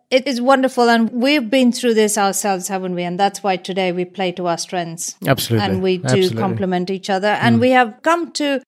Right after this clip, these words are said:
Speaker 1: accept our strengths and accept our,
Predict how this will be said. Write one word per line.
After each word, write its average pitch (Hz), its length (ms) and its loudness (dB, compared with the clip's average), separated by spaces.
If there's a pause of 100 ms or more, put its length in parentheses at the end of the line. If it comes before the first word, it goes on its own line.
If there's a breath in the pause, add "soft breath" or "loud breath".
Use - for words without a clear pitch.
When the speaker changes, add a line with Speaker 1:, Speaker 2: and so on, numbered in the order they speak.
(240)
Speaker 1:
accept 294 580 0
our 262 180 2
strengths 233 460 0
and 226 180 -2
accept 262 520 -2 (440)
our, 240 500 4